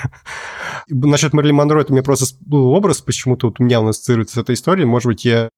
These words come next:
что-то левое сюда присоединил, но в целом я знаю, да, что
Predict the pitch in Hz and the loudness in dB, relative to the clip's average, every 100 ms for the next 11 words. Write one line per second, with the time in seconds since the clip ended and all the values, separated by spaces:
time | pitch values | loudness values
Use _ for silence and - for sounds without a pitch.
0 | 135 131 127 120 120 110 104 - 113 107 | -12 -4 -2 0 2 0 -2 -4 -4 -4
1 | 113 - 120 156 247 - - 123 139 135 | -4 -4 -2 0 -2 -6 -2 2 4 2
2 | 127 120 120 117 131 135 - 165 175 139 | 2 -2 -6 -10 -12 -14 -2 0 2 2
3 | 139 143 151 107 107 110 107 - 117 110 | 0 2 2 2 2 0 -2 -4 -2 0
4 | 113 110 | 0 -2